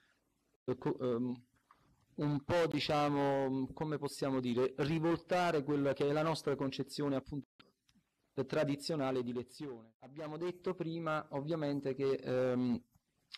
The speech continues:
che ogni lezione prende corpo sulla base di quello che è il patter-,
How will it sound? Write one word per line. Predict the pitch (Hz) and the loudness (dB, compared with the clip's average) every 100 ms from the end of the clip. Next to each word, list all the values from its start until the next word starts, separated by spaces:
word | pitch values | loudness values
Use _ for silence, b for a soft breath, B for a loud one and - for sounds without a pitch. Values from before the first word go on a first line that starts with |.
| - - _ _ _ _ _ _ - - | -20 -20 _ _ _ _ _ _ -20 -4
che | 151 147 143 | 0 0 -2
ogni | - 175 185 156 | -2 0 2 0
lezione | 147 147 - 147 123 | -2 -2 -2 0 0
prende | 139 156 175 | -2 -2 -2
corpo | 190 151 156 - 147 | 0 2 0 -2 -2
sulla | 147 160 | 0 0
base | 139 135 135 131 | 0 0 0 -2
di | 123 | 0
quello | 131 123 | 0 0
che | 120 123 | 0 0
è | |
il | 120 120 | 0 -2
patter-, | 135 131 131 131 123 123 | -2 -2 -2 -2 -2 -4